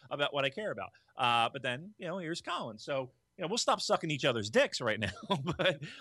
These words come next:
uh, I think that we, uh, you know, again, I think we, we needed to set some time, uh, before we get into the awards to thank you guys for the feedback. A lot of, a lot of the <laughs> emails were actually quite hilarious. Um, and I can't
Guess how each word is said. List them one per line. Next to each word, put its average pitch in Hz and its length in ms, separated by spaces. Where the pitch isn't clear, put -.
uh, 165 360
I 175 100
think 202 320
that 165 240
we, 160 520
uh, 117 760
you 151 80
know, 107 220
again, 120 380
I 120 80
think 139 220
we, 135 180
we 135 100
needed 135 280
to 120 80
set - 260
some 117 160
time, 113 320
uh, - 40
before 120 320
we 107 120
get 107 160
into 104 160
the 104 140
awards 101 440
to 107 100
thank 110 240
you 110 80
guys 95 340
for 107 120
the 98 100
feedback. 131 540
A 147 40
lot 170 140
of, 180 80
a 143 200
lot 170 180
of 185 60
the 175 80
<laughs> 160 60
emails 127 200
were 135 100
actually 127 360
quite 117 240
hilarious. 107 560
Um, 107 600
and 123 100
I 127 60
can't 143 300